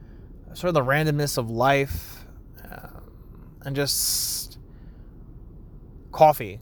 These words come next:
Coffee being very amazing, and I will have more specific podcasts on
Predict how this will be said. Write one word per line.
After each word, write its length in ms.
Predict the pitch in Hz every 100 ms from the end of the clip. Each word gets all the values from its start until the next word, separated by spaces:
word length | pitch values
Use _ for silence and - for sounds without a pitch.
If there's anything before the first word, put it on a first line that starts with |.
| -
Coffee 320 | 147 139 143
being 580 | 135 127 139 135 131 - - - - -
very 280 | 139 156 175
amazing, 500 | 156 160 165 180 170
and 320 | 135 127 123
I 160 | - 139
will 360 | 143 139 131 -
have 380 | - 175 175 156
more 200 | 160 156
specific 460 | - 156 240 180 -
podcasts 580 | - - 127 117 - -
on 540 | 131 123 123 120